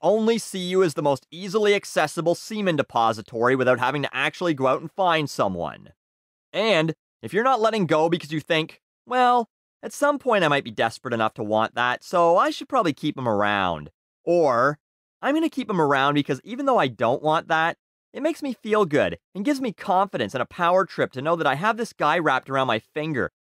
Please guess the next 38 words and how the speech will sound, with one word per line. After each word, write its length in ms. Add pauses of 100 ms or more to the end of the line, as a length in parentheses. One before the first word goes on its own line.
(100)
and 60
could 120
probably 280
make 200
him 120
do 160
a 40
whole 300
bunch 300
of 80
shit 280
for 220
me, 300 (420)
then 180
you're 280
a 80
piece 320
of 100
shit. 680 (520)
Don't 200
fuck 320
with 160
people 320
like 240
that. 480 (440)
Those 160
are 60
the 80
types 280
of 100
people 240
that 100
I 60
hope 180
get 160
in 60
a 60
relationship, 760